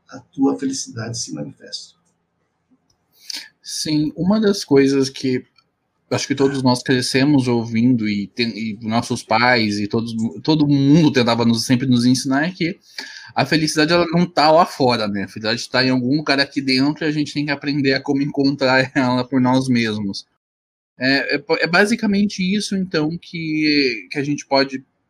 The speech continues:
Speaker 2: e-, e-, entender dessa fala, que nós bus-, aprendemos a buscar a, a, a felicidade dentro dos padrões de consumo, é, mas isso é temporário, né?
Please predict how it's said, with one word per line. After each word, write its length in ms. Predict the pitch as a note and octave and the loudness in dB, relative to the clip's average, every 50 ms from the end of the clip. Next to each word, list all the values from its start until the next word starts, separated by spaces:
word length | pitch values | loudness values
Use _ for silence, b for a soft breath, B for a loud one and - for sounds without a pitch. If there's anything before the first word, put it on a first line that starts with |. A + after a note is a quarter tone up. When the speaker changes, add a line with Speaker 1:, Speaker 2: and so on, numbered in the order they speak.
| _ _ _ _ | _ _ _ _
Speaker 2:
e-, 260 | C3 C#3 C3+ - D#3+ E3 - - | -8 -8 -8 -8 -12 -16 -12 -6
e-, 80 | D#3 D#3 D#3+ | -4 -4 -4
entender 460 | D3 - D3+ C#3+ C#3 C3+ C3+ C3+ C3+ | -2 -2 0 0 0 2 2 2 2
dessa 280 | C3+ B2+ C3 - C#3 C3+ | 0 -2 -2 -4 -4 -4
fala, 460 | C3 - A2+ G#2+ G2+ G2 G2 G2 - | 0 0 2 2 2 0 -2 -4 -6
que 640 | - - - A#2+ A2+ A#2 A#2 A#2 A#2 A2+ A2 G#2 _ _ _ - | -10 -12 -8 -6 -2 -2 0 0 0 0 -2 -4 _ _ _ -4
nós 280 | - C#3 D3+ E3+ F#3 D#3 | 0 2 2 2 2 0
bus-, 300 | D3+ E3 G3 F#3+ - F3+ | 0 0 0 0 0 -4
aprendemos 520 | D#3 D3+ F3+ E3+ E3 D3+ E3+ F#3+ G#3+ G#3 | -4 -4 -4 -4 -2 0 0 0 0 0
a 80 | G3+ F3+ | -2 -4
buscar 520 | E3+ E3 D#3 - - - D#3+ C#3+ C#3+ C#3+ C#3+ | -4 -6 -8 -8 -6 -2 0 0 2 0 0
a, 420 | C#3 - A#2 C3 C3 B2+ B2+ B2 | -2 -4 -4 -2 -2 0 0 -2
a, 460 | A#2+ G#2+ A2+ A#2 A#2+ B2 A2+ - - C3 | -2 -4 -4 -4 -4 -4 -4 -4 -4 -4
a 20 | |
felicidade 480 | - D3+ C#3+ C#3 C3+ B2+ A#2 A#2+ B2+ B2+ | -2 -2 -2 0 0 0 0 0 -2 -4
dentro 320 | B2 C3+ C#3+ F3 - F3+ | -2 -2 -2 -2 -6 -8
dos 140 | D#3+ D3 - | -12 -10 -4
padrões 360 | - C#3 B2 C3 B2+ C3 B2+ | -4 -2 0 2 2 0 0
de 60 | - | -2
consumo, 800 | - C3+ C3 C3+ C3 - - - C#3 C3 C#3 D#3+ G#3 C4+ C4 - _ _ _ _ _ _ _ b b b b b _ - | 0 2 2 2 0 -2 -2 2 2 2 4 4 2 0 0 -4 _ _ _ _ _ _ _ b b b b b _ -8
é, 280 | C3+ C#3 C#3 C#3+ D3 D3 | -4 -2 0 0 0 0
mas 560 | D3 D3+ D#3+ E3 F3+ G3 F#3 F3 F3 F3 E3+ | 0 0 0 0 0 0 0 -2 -4 -4 -4
isso 440 | E3+ F3+ G3 F#3+ - A3 G#3+ G#3 - | -4 -2 -2 -2 -2 -4 -4 -4 0
é 500 | C#3+ D3 D#3 D#3+ E3 E3+ F3+ F3+ F3+ F3+ _ _ _ _ _ | 2 2 2 4 4 4 4 4 2 2 _ _ _ _ _
temporário, 800 | - F#3+ F#3 F#3 F3+ F#3+ F3+ F3 D#3 C3 A#2 G#2 G2 F#2 F#2 G#2 _ _ _ _ _ _ | 0 2 2 4 4 4 6 6 6 4 4 2 0 -2 -4 -8 _ _ _ _ _ _
né? 380 | _ B2+ - F#2+ F#2+ G#2 G#2 | _ -18 -14 -12 -10 -10 -12